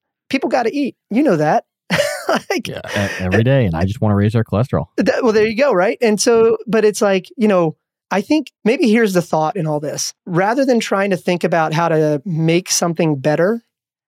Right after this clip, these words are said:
Speaker 1: uh, or create something new, what we should all be thinking about is, is what is that thing that our target customer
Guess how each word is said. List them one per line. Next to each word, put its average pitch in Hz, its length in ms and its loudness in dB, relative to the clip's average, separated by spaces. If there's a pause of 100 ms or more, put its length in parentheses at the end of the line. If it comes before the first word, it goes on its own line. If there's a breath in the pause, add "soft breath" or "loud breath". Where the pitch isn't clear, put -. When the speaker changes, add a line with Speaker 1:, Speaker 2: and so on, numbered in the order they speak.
(420)
Speaker 1:
uh, 170 360 0
or 170 100 0
create 175 400 0
something 156 380 0
new, 156 440 2 (320)
what 190 380 0
we 185 160 2
should 180 160 0
all 175 160 2
be 175 140 0
thinking 180 360 -2
about 151 320 2
is, 151 280 2
is 143 120 -4 (340 soft breath)
what 180 280 0
is 254 200 0
that 196 220 0
thing 180 440 0
that 160 160 0
our 185 400 2
target 175 420 -2
customer 175 720 0